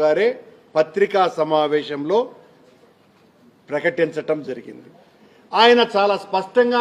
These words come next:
ఆయన మాటల ద్వారా లడ్డూలో ఏ కల్తీ జరగలేదు, జరిగినటువంటి ట్యాంకర్లు లోపలికి పోతూ ఉండే పరిస్థితిని మేము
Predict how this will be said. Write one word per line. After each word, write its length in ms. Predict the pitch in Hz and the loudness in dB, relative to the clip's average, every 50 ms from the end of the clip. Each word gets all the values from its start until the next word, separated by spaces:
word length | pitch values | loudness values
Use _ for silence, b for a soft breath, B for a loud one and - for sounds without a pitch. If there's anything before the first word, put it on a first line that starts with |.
| 226 | 2
ఆయన 160 | 220 208 208 190 180 175 180 | 2 2 0 0 -2 -2 -4
మాటల 280 | 196 208 214 208 202 202 175 185 | -4 -2 -2 -2 -2 -2 0 0
ద్వారా 320 | 190 185 185 180 180 175 165 151 - - - - - - - _ _ - - _ _ _ _ - | 0 2 2 2 2 2 2 0 -2 -6 -16 -20 -20 -20 -20 _ _ -20 -20 _ _ _ _ -8
లడ్డూలో 680 | 123 143 160 170 165 160 165 233 240 233 220 208 202 170 139 - - - - - - - - - - - - - - - _ _ _ _ _ - _ _ - - - - - - - - - - | -2 2 2 2 2 0 2 4 6 6 8 8 6 6 4 0 -8 -18 -20 -20 -20 -20 -20 -20 -20 -20 -20 -20 -20 -20 _ _ _ _ _ -20 _ _ -20 -20 -20 -20 -20 -20 -20 -20 -20 -6
ఏ 180 | 127 156 190 220 240 233 240 226 | 4 6 10 10 10 10 8 6
కల్తీ 360 | 220 214 214 208 208 - 226 233 190 143 | 4 4 4 4 0 0 0 0 0 2
జరగలేదు, 640 | 165 170 175 185 175 190 185 180 170 165 147 156 175 180 - - - - - - - - - - - - - - - - - - | 2 2 4 4 4 2 2 4 2 2 2 0 -6 -6 -8 -16 -20 -20 -20 -20 -20 -20 -20 -20 -20 -20 -20 -20 -20 -14 -4 0
జరిగినటువంటి 1000 | 175 190 214 247 226 269 254 269 247 247 247 233 226 220 220 208 214 - 214 202 190 175 175 - - - - - - _ _ _ - _ _ _ - - | 2 4 4 4 2 2 4 4 4 6 6 4 4 4 2 -2 -2 0 2 2 2 0 -4 -10 -16 -20 -20 -20 -20 _ _ _ -20 _ _ _ -4 0
ట్యాంకర్లు 640 | 165 180 202 233 240 233 - 233 233 220 226 214 202 190 | 4 4 6 4 4 4 6 4 6 6 6 6 6 6
లోపలికి 540 | 185 190 208 202 208 220 214 202 180 170 185 175 - | 6 4 4 4 4 4 4 4 2 0 -6 -6 -2
పోతూ 300 | 180 185 185 - - 196 190 185 175 | -2 -2 -2 2 2 4 4 4 2
ఉండే 200 | 175 185 175 180 175 175 - 160 | 0 -2 0 -2 -2 0 2 2
పరిస్థితిని 580 | 160 170 180 170 - - 139 - 190 190 220 226 208 180 | 2 2 0 -6 -8 -10 -6 -6 -4 -4 -4 -6 -4 -4
మేము 220 | 170 160 160 160 | -2 -2 -2 0